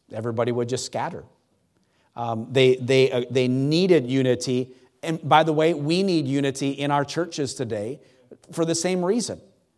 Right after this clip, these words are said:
Um, because it, it's, yeah, sure, it was, you know, uh, you know, the pandemic and all the different stuff. And,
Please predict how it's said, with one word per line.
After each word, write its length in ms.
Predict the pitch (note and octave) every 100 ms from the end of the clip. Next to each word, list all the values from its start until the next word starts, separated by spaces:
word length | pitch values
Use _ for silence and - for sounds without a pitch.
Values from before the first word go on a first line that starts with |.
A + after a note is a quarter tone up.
| _ _ _ _ _ -
Um, 360 | C3+ C3+ C#3 C#3+
because 320 | D#3+ E3 F3 -
it, 120 | E3
it's, 220 | E3 - -
yeah, 180 | D3
sure, 220 | B2 - F#3
it 100 | E3
was, 240 | D3+ -
you 80 | C#3+
know, 300 | B2 A#2+ - - _ _ _
uh, 460 | A#2 A2 A2 A2+ A#2
you 120 | C3
know, 140 | A#2+ A2+
the 80 | A2+
pandemic 640 | B2+ C#3 C#3 C#3 C#3 C3+
and 100 | B2+
all 120 | C3 C3
the 80 |
different 300 | C3 C3+ C3
stuff. 380 | - B2+ B2+ A#2+
And, 160 | A#2+